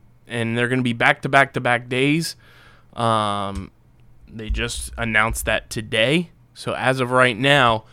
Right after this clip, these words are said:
the Phils' tentative schedule, uh, for their exhibition games, Saturday, July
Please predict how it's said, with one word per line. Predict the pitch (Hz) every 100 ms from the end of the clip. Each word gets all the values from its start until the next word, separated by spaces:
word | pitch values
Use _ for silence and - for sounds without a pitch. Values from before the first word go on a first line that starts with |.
| - - _ -
the | 117
Phils' | - - 147 135 131 - - - _ _ _
tentative | - 185 185 170 170 143
schedule, | - - 156 147 135 123 107 - - - - -
uh, | 120 117 113 113 113 - - _
for | - - 139 131
their | 123 117
exhibition | 139 - 135 131 143 131 120
games, | 110 104
Saturday, | - - 143 156 160 156
July | 143 139 123 123 143